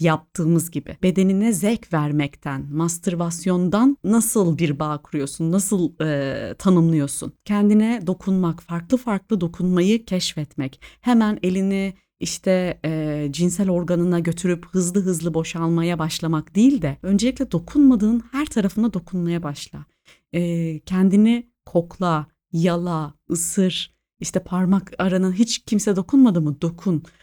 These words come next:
Bacak içlerini hiç hissetmedin mi? Hisset. Dön önünü, arkanı, işte kalçalarını sık. Kadın erkek birlikte konuşuyorum bunu. Hani herkes düşünebilir. Sadece burada önemli olan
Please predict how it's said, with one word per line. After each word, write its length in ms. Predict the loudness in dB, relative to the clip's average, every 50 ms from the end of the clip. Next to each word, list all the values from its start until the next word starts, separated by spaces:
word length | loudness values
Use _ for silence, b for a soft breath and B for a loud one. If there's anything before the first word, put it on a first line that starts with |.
| b b
Bacak 280 | -2 0 0 0 -2 -2
içlerini 400 | -4 -6 -4 -4 -2 -2 -2 -4
hiç 320 | -4 -6 -10 -10 -10 -10
hissetmedin 600 | -10 -10 -6 -4 -4 -4 -2 0 -2 0 2 0
mi? 120 | 0 0 -2
Hisset. 500 | -4 -6 -8 -6 -6 -6 -6 -8 -10 _ _ _ _ _ _ -4 2 4
Dön 260 | 6 8 8 6 6 2 0
önünü, 480 | 0 2 2 2 2 0 0 -2 -2 -4
arkanı, 680 | -2 -2 -2 -2 -4 -4 -4 -2 -2 0 -2 -4 -6 -6 -6 -6
işte 200 | -6 -6 -6 -8
kalçalarını 680 | -10 -8 -6 -6 -6 -4 -2 -2 -2 -2 -2 -2 -4 -4
sık. 360 | -6 -6 -8 -10 -12 -20 _ b b b b b b -2
Kadın 320 | 2 2 4 6 6 4 4
erkek 420 | 2 -2 -2 -2 -4 -4 -2 -2
birlikte 300 | -2 0 0 -2 -4 -6
konuşuyorum 540 | -6 -4 -6 -6 -6 -6 -6 -6 -6 -6 -6
bunu. 220 | -4 -6 -4 -4
Hani 320 | -2 -2 -2 -2 -4 -6 -6 -4
herkes 540 | -2 -2 -2 0 -2 -2 -2 -4 -8 -14 _ _ _ -8 -4
düşünebilir. 580 | -4 -4 -2 -2 -2 -2 -2 -2 -6 -8 -8 -12 _ _ _ _ -18
Sadece 580 | -12 -8 -6 -4 -2 0 0 0 0 -2 -2 -2
burada 220 | -4 -4 -4 -2
önemli 440 | 0 0 2 2 2 2 2 4 4
olan 340 | 2 2 0 -4 -6 -8